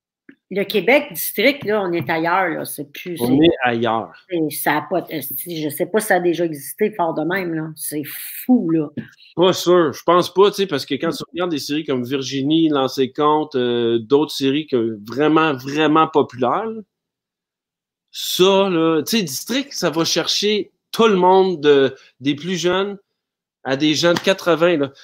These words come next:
Speaker 2: Tu sais, j'ai des, j'ai des messieurs, là, de soixante-cinq, soixante-dix ans qu'avant, ils, ils savaient pas j'étais qui, ils s'en foutaient ben raide, là, de ça.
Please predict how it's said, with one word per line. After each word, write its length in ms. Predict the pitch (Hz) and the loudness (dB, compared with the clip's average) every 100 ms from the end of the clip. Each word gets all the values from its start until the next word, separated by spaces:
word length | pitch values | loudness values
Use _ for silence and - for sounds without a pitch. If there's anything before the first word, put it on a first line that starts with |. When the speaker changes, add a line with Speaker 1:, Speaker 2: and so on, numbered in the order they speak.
| - _ - | -20 _ -4
Speaker 2:
Tu 80 | |
sais, 40 | 190 | -2
j'ai 120 | 170 | 0
des, 260 | 160 175 139 | 4 4 2
j'ai 160 | 156 | 0
des 140 | 160 180 | 2 4
messieurs, 460 | 185 185 - 202 | 4 2 -2 -2
là, 140 | 190 165 | 2 2
de 200 | 139 135 | 4 4
soixante-cinq, 960 | 127 175 180 - 180 175 - 175 175 | 2 0 0 0 -2 -2 -2 -2 0
soixante-dix 560 | 170 160 147 170 151 131 | -2 -6 0 0 0 0
ans 160 | 165 175 | 0 2
qu'avant, 380 | 143 135 165 | 0 2 4
ils, 380 | 180 151 131 127 | 4 4 4 2
ils 40 | 120 | 0
savaient 220 | 151 160 | 0 2
pas 120 | 214 | 2
j'étais 200 | 202 139 | 2 0
qui, 180 | 123 180 | 0 -4
ils 40 | 151 | -4
s'en 180 | 143 131 | -2 -2
foutaient 280 | - - | -4 -2
ben 260 | 180 147 131 | 2 4 4
raide, 140 | 170 151 | 2 2
là, 120 | 139 | 2
de 80 | 127 | 0
ça. 220 | - - | 0 -4